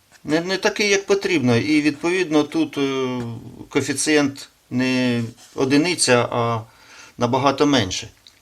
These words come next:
Занижений. Тут близько ві-, дев'яти кілоом, так як і потрібно, десять кілоом. А тут занижений. Випаюю, нормальні.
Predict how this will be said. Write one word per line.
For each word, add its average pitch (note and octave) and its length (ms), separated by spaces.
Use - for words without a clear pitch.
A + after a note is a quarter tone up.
Занижений. C#3 640
Тут E3 180
близько C#3 460
ві-, B2 560
дев'яти C#3 640
кілоом, G3 760
так D3+ 200
як D3 120
і D#3 40
потрібно, D3 440
десять C#3 300
кілоом. C3 380
А G3 140
тут A#3+ 240
занижений. A#2+ 640
Випаюю, A3+ 800
нормальні. D3+ 640